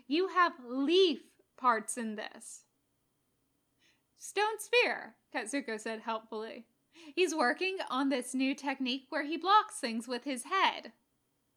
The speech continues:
"Roaring success so far," Raito deadpanned. Toshiro was probably more vengeful applying the skin glue than he had to be.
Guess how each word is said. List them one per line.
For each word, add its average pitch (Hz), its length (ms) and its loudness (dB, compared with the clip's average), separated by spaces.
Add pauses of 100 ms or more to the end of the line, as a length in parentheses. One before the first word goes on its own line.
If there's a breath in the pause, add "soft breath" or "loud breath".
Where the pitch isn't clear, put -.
(800)
"Roaring 233 680 -2
success 220 640 -6
so 220 220 -4
far," 226 640 0 (280)
Raito 220 400 2
deadpanned. 220 880 -8 (1400)
Toshiro 294 800 0
was 262 300 -4
probably 339 600 -2
more 262 300 0
vengeful 240 760 -4
applying 226 640 -2
the 208 100 -8
skin 240 460 -4
glue 208 280 -6
than 214 200 -6
he 226 140 -4
had 226 360 0
to 214 80 -6
be. 208 420 -10